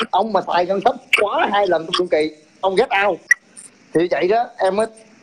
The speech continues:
tôn trọng đó luật pháp Mỹ. Còn bây giờ nó tối ngày nó bệnh ra cái vụ cấm cửa đó, nó hù. Thứ nhất là nó hù cái thị trường chứng khoán.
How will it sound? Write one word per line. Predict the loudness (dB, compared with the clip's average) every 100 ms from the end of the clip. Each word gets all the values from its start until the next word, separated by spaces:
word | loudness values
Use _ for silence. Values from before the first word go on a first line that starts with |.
| 2
tôn | 4 4 -4
trọng | -2 2
đó | 2
luật | 2
pháp | -2 0
Mỹ. | 0 -2 -10 -20 -20 -20 -20 -2
Còn | 0 2
bây | 2
giờ | 0 0
nó | -2 -4 2
tối | 4 4
ngày | 0
nó |
bệnh | 0 0
ra | 0
cái | 0
vụ | 2
cấm | 0 2
cửa | 0
đó, | 2
nó | 2
hù. | 0 0 -10 0
Thứ | 2
nhất | 2 0
là | -2
nó | 2
hù | 0 0
cái |
thị | -2 0
trường | 0
chứng | 0 2
khoán. | 2 2